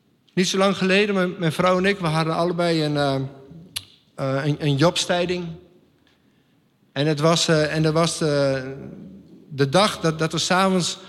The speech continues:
van plan waren naar, naar een preesdienst te gaan.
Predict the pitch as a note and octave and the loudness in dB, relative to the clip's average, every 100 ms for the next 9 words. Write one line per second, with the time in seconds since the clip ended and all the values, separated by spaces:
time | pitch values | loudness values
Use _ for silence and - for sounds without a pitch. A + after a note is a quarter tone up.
0 | - - E3+ C#3+ G3 G#3+ F#3 F3 E3 D#3+ | -20 -8 -4 0 2 2 2 2 2 0
1 | D#3 D#3+ D#3+ D#3+ F#3 F#3 F3+ C#3 A#2+ - | 0 0 -2 -2 0 0 0 -2 -4 -6
2 | - A1 | -10 -12